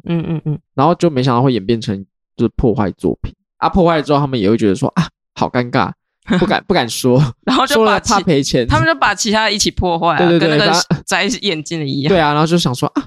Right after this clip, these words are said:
Speaker 2: 本来就长这样啦。”
Speaker 1: 对。<laughs>
Speaker 2: 大家
Speaker 1: 大家，大家加油。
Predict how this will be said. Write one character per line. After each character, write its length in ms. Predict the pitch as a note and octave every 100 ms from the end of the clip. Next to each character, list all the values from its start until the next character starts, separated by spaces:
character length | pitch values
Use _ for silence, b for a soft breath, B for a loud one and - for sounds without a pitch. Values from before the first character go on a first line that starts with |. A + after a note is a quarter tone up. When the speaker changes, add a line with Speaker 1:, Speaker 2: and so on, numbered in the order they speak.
| -
Speaker 2:
本 80 | A#2
来 80 |
就 80 | C3+
长 180 | D#3 F#2+
这 120 | - G#2
样 180 | F#2+ -
啦。” 80 | -
Speaker 1:
对。 80 | -
<laughs> 1300 | - E3+ G#3+ - C4+ - C4 - B3+ - B3+ _
Speaker 2:
大 160 | - C3
家 880 | - - A#2+ A2+ A2+ A2+ A#2 B2+ D#3+ - _ _ -
Speaker 1:
大 100 | -
家， 200 | E3 E3+
大 120 | - D#3+
家 160 | D#3+
加 400 | D#3+ - D3+ D3
油。 140 | D3